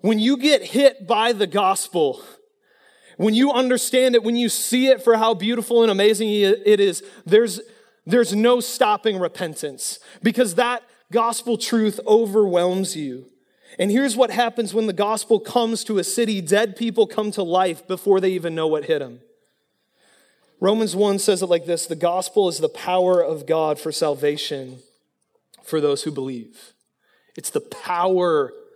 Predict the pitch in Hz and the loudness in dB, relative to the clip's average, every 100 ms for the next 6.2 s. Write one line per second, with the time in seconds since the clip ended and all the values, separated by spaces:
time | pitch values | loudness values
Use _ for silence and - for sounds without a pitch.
0 | _ _ _ 151 143 147 151 151 135 143 | _ _ _ -8 -4 -2 0 0 -2 -6
1 | 156 147 143 139 120 - - - _ _ | -8 -8 -10 -10 -12 -16 -18 -20 _ _
2 | _ _ _ _ _ _ _ _ _ _ | _ _ _ _ _ _ _ _ _ _
3 | _ _ _ _ _ _ - 214 262 - | _ _ _ _ _ _ -2 -2 -2 -4
4 | 240 240 254 247 185 196 160 139 165 196 | -4 -4 -4 -4 -2 -6 -6 -4 -4 -2
5 | 165 151 - 165 156 - - 139 131 135 | -2 -4 -6 -8 -8 -10 -8 -4 -4 -2
6 | 165 208 | -4 -4